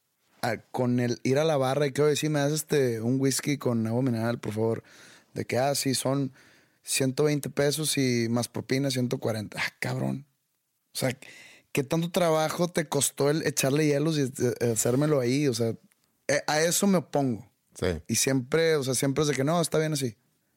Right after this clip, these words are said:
Speaker 1: O cuando estoy en la mesa, que llegan y te digo, "Oye, una botella de X de ron", y te la traen, "No, pues, este, vale ochocientos pesos más propina". De que, ah, ok,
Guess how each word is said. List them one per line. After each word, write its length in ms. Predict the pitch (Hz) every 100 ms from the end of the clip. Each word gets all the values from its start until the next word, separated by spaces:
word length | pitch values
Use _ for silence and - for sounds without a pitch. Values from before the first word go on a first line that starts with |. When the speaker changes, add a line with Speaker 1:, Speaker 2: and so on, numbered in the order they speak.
| _ -
Speaker 1:
O 100 | 113
cuando 220 | 131 120
estoy 260 | - 127 135
en 80 |
la 80 | 151
mesa, 460 | 156 156 - 143 139 - -
que 160 | - 123
llegan 360 | 123 123 147
y 200 | 151 135 - - - -
te 100 | 123
digo, 140 | 120
"Oye, 140 | 135 139
una 160 | 147
botella 460 | 165 151 147 151 160
de 320 | 151 131 117
X 540 | 139 135 - 147 131 -
de 340 | 120 113 107 - _ _
ron", 500 | - 120 139 143 143 - _ _ _ _
y 420 | - 120 117 113 110
te 200 | - 117
la 100 | 110
traen, 260 | 123 131
"No, 160 | 143 170
pues, 180 | 147 131
este, 400 | 143 - 131 131
vale 720 | 131 156 170 165 151 131 117 - _ -
ochocientos 500 | 135 131 139 165 160
pesos 320 | - 170 156
más 160 | 165 151
propina". 540 | - 110 143 131 107 - _ _ _ _ _ _ _ _ _ -
De 120 | 107
que, 140 | 101 101
ah, 120 | 113
ok, 140 | 110